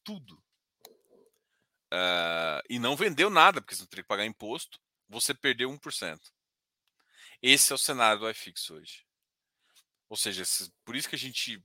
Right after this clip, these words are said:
é muito claro, eh, quem tá fazendo venda, quem tá fazendo isso, a gente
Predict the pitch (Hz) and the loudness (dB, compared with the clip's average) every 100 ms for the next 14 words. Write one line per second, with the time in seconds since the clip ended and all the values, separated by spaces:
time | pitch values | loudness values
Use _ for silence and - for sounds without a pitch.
0 | _ _ - 104 104 139 - - 113 110 | _ _ -8 -6 -6 -8 -8 4 10 10
1 | 117 120 _ _ _ _ - 87 92 - | 10 6 _ _ _ _ -8 0 0 2
2 | 175 180 143 - 123 123 98 98 117 101 | 0 8 8 8 -4 -4 -4 -2 -2 -2
3 | - 123 127 127 113 107 104 - 117 113 | -6 -2 0 0 -6 -8 -8 -8 -8 -6
4 | - - | -8 -8